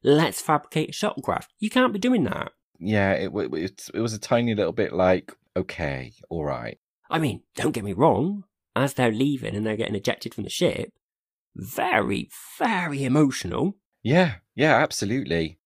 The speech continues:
Speaker 2: Really liked the following scene. I thought it was excellent.
Speaker 1: They're looking up towards the protostar, and they watch Janeway fly off, and then you see the explosion, which was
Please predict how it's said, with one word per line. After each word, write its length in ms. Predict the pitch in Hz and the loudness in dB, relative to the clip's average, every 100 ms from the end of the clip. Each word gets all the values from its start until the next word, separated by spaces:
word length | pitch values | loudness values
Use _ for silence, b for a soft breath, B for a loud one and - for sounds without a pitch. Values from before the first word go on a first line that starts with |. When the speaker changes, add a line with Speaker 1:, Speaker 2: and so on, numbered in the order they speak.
| _ - | _ -14
Speaker 2:
Really 380 | 85 98 123 104 | -4 2 2 6
liked 240 | 107 107 | 4 4
the 80 | - | 0
following 380 | 104 92 90 85 | 2 2 0 -2
scene. 480 | - 92 78 71 85 - - | -4 -4 -6 -10 -20 -20 -14
I 80 | 85 | -8
thought 120 | - | -8
it 100 | 71 | -8
was 60 | - | -2
excellent. 540 | 101 - 82 76 73 _ _ _ _ - | -2 -2 -6 -6 -8 _ _ _ _ -6
Speaker 1:
They're 140 | 107 | -2
looking 340 | 127 143 123 - | 0 -2 -4 4
up 320 | 135 - - - _ | 4 4 -2 -20 _
towards 200 | 110 104 | -6 -6
the 60 | - | -4
protostar, 560 | 101 - - - 101 - _ _ _ _ _ _ - | -4 -4 -8 -6 -6 -8 _ _ _ _ _ _ -4
and 120 | 123 | 0
they 40 | |
watch 320 | 139 151 - | 2 2 0
Janeway 400 | - 123 113 110 | 0 2 4 2
fly 480 | 101 - - 190 131 | -2 -12 -2 0 2
off, 500 | 104 107 110 - - _ _ | 0 -4 -10 -20 -20 _ _
and 100 | 117 | 0
then 120 | 120 | 2
you 60 | 117 | 0
see 200 | - 127 | 0 2
the 80 | 117 | 2
explosion, 560 | - - 110 101 101 - | -2 -2 -2 -2 -8 -10
which 300 | 165 - 156 | -16 -16 -14
was 240 | 156 | -14